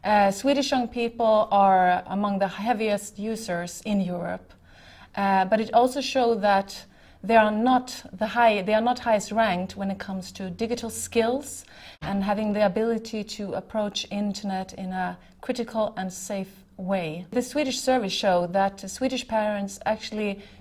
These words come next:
do talk with their children, uh, but they also have a regulation when it comes to content and time. And I would say the first one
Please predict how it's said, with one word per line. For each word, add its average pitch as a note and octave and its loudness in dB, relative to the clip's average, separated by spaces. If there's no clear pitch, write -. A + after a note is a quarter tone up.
do C4 4
talk G3 -4
with G3 -4
their F3 -4
children, F3 -8
uh, F#3 4
but G#3+ 2
they A3 2
also A#3+ 4
have G#3 2
a G3 4
regulation G3+ -2
when G3 -4
it F#3 -6
comes - -10
to - -16
content G3 -6
and F#3 -6
time. F#3 -6
And G#3+ 2
I A#3+ 8
would B3+ 2
say G#3 0
the G3 4
first C4+ 4
one F3 -4